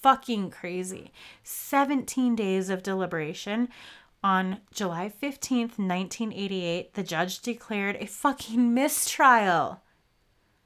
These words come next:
Fifty, like, two months almost of people's time. And it was a mistrial. So, uh, there was one motherfucking jury member.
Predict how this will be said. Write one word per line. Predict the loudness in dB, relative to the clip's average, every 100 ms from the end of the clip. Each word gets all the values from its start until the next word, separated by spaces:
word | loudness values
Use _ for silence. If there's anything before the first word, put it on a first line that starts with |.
| _ _ _ _ -4
Fifty, | -4 -4 -8 -8 -2
like, | 0 0 _
two | -6 -6 -2 0 2
months | 6 6 6 2 -8
almost | -4 -4 -4 -8 -10 -10
of | -12 -10
people's | -10 -6 -4 -4 -6 -12
time. | -14 -14 -6 0 0 0 -4 -10 -20 _ _ _ _ _ _ _ _ _ -4
And | -2
it | -2
was | -2
a | 0
mistrial. | 2 2 4 2 0 -6 -6 -8 -12 -14 -18 _ _ _ -20 -20 -20 -10
So, | 4 6 6 2 -4 -18 -20 _ 2
uh, | 4 4 0
there | -6 -4
was | -4 -2
one | 0 4
motherfucking | 6 4 2 6 6 6 2 2 2 0
jury | 2 0 0
member. | -4 -6 -4 0 0